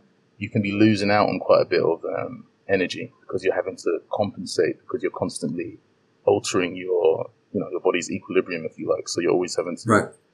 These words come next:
Speaker 1: tighten and micromanage all these muscles that is just slowly burning away. Whereas if you do any kind of meditation or, like, real meditation sort of practice where they teach you how to sit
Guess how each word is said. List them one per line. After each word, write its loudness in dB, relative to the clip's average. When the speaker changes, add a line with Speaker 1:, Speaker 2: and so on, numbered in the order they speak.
Speaker 1:
tighten 4
and -2
micromanage 0
all -8
these -8
muscles -2
that -2
is -10
just -8
slowly 2
burning -2
away. -4
Whereas 0
if -6
you -4
do 2
any 6
kind 2
of -6
meditation 0
or, 2
like, 4
real 4
meditation 0
sort -4
of -20
practice 2
where 2
they 2
teach -4
you 4
how -6
to -8
sit 4